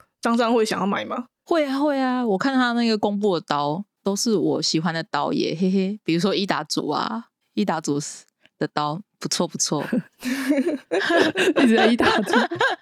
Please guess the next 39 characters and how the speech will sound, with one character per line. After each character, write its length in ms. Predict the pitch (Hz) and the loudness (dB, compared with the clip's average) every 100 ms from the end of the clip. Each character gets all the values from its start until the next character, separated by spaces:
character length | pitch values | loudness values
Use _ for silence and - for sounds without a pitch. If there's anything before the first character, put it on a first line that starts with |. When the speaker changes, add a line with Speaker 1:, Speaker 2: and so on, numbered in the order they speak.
| - 403 - | -4 -4 -2
Speaker 3:
可 100 | - | 0
是 60 | 339 | 2
像 200 | 415 285 | 4 4
我 140 | 196 | 4
完 180 | 190 226 | 4 2
全 180 | 269 240 | 2 2
没 60 | |
有 100 | 269 | 4
玩 200 | 220 196 | 2 2
过 220 | 208 247 220 - _ _ | 4 4 2 -2 _ _
刀 160 | 220 | 0
剑 220 | 220 240 | 4 4
乱 180 | 214 190 | 4 2
舞， 60 | 180 - | 2 2
我 80 | 214 | 2
也 80 | 220 | 4
会 80 | |
蛮 160 | 214 175 | 2 2
好 160 | 214 180 | 0 0
奇 200 | - - | -2 -2
的， 100 | - | 0
就 80 | |
是 80 | 196 | 0
想 260 | 190 - 175 | 0 0 0
可 140 | - - | 0 0
不 100 | 202 | 2
可 60 | |
以 20 | 202 | 2
当 180 | 190 190 | 0 2
作 200 | 202 190 | 2 2
是 160 | 196 | 2
一 40 | 185 | 2
个 120 | 240 | 0
接 240 | - 190 | 2 0
触 160 | 190 196 | 2 2
这 100 | 185 | 2
系 240 | 190 185 | 2 2
列 160 | 180 175 | 2 2
的 240 | - 240 | 2 0